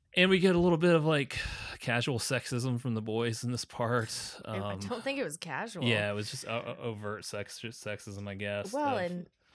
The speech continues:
Speaker 2: they literally tell the girl that she moves too slow, and she has a brace. That's notable.
Speaker 1: I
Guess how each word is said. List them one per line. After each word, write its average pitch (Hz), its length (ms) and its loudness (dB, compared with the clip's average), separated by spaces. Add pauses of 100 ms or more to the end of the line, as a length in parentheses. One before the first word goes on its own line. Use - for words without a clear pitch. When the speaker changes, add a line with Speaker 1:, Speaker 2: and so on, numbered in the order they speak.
Speaker 2:
they 214 600 -2
literally 262 440 0
tell 208 560 0
the 180 120 -6
girl 175 560 0 (340)
that 175 380 -2 (1000)
she - 240 -2
moves 202 340 2
too 285 200 0
slow, 180 400 0
and 180 100 -2
she 269 120 -2
has 311 200 2
a 330 60 -2
brace. 196 440 0
That's 185 280 -2
notable. 170 420 0
Speaker 1:
I 156 40 0